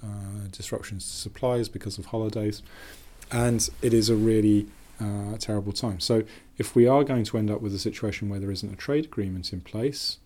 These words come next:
uh, and the transition period comes to an end, then we're gonna see some real difficulties. I think, however, let's not get ahead of ourselves. Let's think a little bit about that, uh, as we go through the year, and particularly once we know about the extension,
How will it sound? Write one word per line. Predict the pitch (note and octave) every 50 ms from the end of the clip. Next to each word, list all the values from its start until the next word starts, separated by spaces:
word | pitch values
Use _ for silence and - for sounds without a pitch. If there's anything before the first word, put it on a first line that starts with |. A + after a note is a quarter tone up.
| _ -
uh, | G2+ G2 G2 G2 G2 G2 G2+ G2+ G2 G2 G2 G#2 - - A2+
and | G#2+ G2 F#2+ F#2
the | G2 F#2+ F#2 G2 -
transition | - - G#2+ G2+ G2 G#2+ G2+ - G#2+
period | G2+ G2+ G2 F#2 F2+
comes | - G#2 G2 F#2 -
to | - G#2+
an | G#2+
end, | A2 G#2+ G#2 G#2 G#2 - - - - - - - - - -
then | - A2+ G#2+ G#2+ G#2 G#2 G2+ G2+ A2+ B2
we're | G#2 G2 G2
gonna | F#2+ G2+ G2 F#2+ F2+ - -
see | F#2+
some | F2+ - - - G2 F#2+ F#2+
real | F#2+ F#2+ F#2 F#2 F2+
difficulties. | - - G2 - - G2+ - - - G#2+ - - - G#2+ - - - - - - _ - - - - - _ _ _ _ _ - _ _ - - - - - -
I | - -
think, | - A2+ F#2+ - -
however, | F2+ A2+ G#2 G#2 G#2 G#2 - G2+
let's | G2+ G2 G2+ A2 A2 A2 - - -
not | G#2+ G2
get | - G#2+
ahead | G#2 F2+ - A#2+ G#2+
of | G#2 G2+
ourselves. | G2 F#2 - - G#2 G2 F2+ - -
Let's | - -
think | - G#2+ G2 - -
a | G#2+
little | G2+ F#2 F#2+ F2+
bit | - F#2+ G2
about | G2 - G2 F#2+ F#2+ F#2 -
that, | - G2 F#2+ - - - - - - - - - - - - A#2+
uh, | G#2+ G2 F#2+ F#2+ - - B2+ B2 B2 -
as | - - - -
we | F#2+
go | - G2+ F#2 F#2+
through | F#2 - - G2+ F#2+
the | F#2 G2
year, | F#2+ G2 G2+ G2+ G2
and | F#2+ F2+
particularly | G#2 G2+ - - A2+ G#2+ - A2 G2+ G2+
once | G2+ F#2+ - -
we | A#2+ G#2+
know | G#2 G#2 G2+ G2
about | F#2+ - G2+ G2 - G#2
the | - G2+
extension, | F#2+ F#2 - - - A2+ G2+ G2+ G2+ - - G#2 F#2+ -